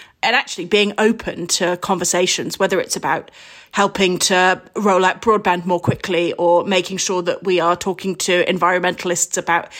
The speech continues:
you know, their views about exactly how to manage house building with, you know,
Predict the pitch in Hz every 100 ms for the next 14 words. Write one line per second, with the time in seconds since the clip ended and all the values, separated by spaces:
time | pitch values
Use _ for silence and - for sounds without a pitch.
0 | - - 196 175 190 180 - 208 190 185
1 | 175 151 165 170 - - - - - 185
2 | - - 196 175 180 - 160 190 185 190
3 | - 208 190 - 175 175 175 175 - 185
4 | 180 - - 175 170